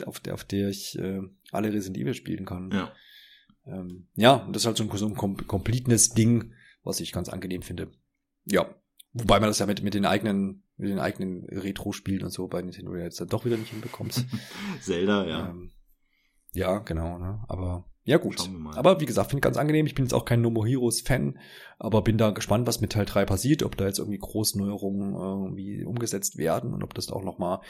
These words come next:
Speaker 1: vielleicht sich ein bisschen öffnet, äh, Richtung, äh, Erweiterung der Zielgruppe
Speaker 2: Mhm.
Speaker 1: oder ob das einfach nur so ein, so ein, so ein Fan-Ding ist, wo man sagt, „Hey, man, äh, sammelt auch die Leute wieder ein, die auch die ersten beiden Teile cool fanden.“ Lass mich da gerne überraschen.
Speaker 2: Und solange die sich freuen, ist
Speaker 1: zweitausendein-
Speaker 2: alles gut, glaub ich.
Speaker 1: Ja,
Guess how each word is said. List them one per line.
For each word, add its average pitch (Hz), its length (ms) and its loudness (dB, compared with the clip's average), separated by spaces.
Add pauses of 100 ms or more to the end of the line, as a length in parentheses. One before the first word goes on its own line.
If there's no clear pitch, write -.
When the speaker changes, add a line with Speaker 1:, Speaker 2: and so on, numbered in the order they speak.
(240)
Speaker 1:
vielleicht 87 400 -2
sich - 160 -6
ein - 40 -12
bisschen - 280 -4
öffnet, 123 500 -2
äh, 107 280 -4
Richtung, 101 600 -6
äh, 92 260 -6
Erweiterung 101 460 0
der 92 120 -4
Zielgruppe 117 520 0
Speaker 2:
Mhm. - 120 -6 (360)
Speaker 1:
oder 107 200 -2
ob - 100 -2
das 95 120 -2
einfach 90 180 -2
nur 90 100 -2
so 90 100 -4
ein, 90 80 -6
so 87 100 -6
ein, 90 260 -8
so - 120 -12
ein 87 80 -10
Fan-Ding 95 460 -2
ist, - 360 -2
wo - 80 -12
man 90 140 -8
sagt, 85 280 -8
„Hey, 82 280 -6 (500)
man, 92 140 -8
äh, 87 160 -6
sammelt 90 240 -4
auch - 120 -6
die 92 100 -4
Leute 87 240 -4
wieder 87 160 -2
ein, 87 160 -2
die 90 180 -6
auch - 140 -6
die - 80 -10
ersten - 260 -6
beiden 92 240 -4
Teile 90 320 -6 (140)
cool 101 100 0
fanden.“ 87 380 -6 (300)
Lass 113 140 0
mich 113 120 4
da 95 80 0
gerne 92 200 -4
überraschen. 85 260 2
Speaker 2:
Und 113 40 6
solange 101 220 6
die 104 100 6
sich 104 180 4
freuen, 98 140 2 (140)
ist 85 80 -2
Speaker 1:
zweitausendein- 80 60 -4
Speaker 2:
alles 78 200 -6
gut, 80 160 -12
glaub 76 160 -6
ich. - 120 -14 (580)
Speaker 1:
Ja, 110 120 2